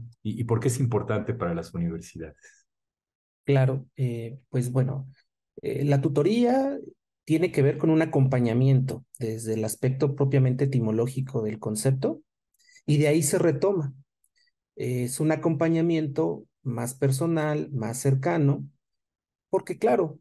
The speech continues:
Speaker 2: cuando un estudiante ingresa a un sistema educativo,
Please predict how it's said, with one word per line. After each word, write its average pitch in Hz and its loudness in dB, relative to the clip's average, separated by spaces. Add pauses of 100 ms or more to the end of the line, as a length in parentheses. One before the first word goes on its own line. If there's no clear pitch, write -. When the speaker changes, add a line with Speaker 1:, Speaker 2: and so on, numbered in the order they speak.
(100)
Speaker 2:
cuando 123 0
un 139 2
estudiante 170 -4
ingresa 127 0
a 117 -8
un 123 0
sistema 135 -2
educativo, 160 -2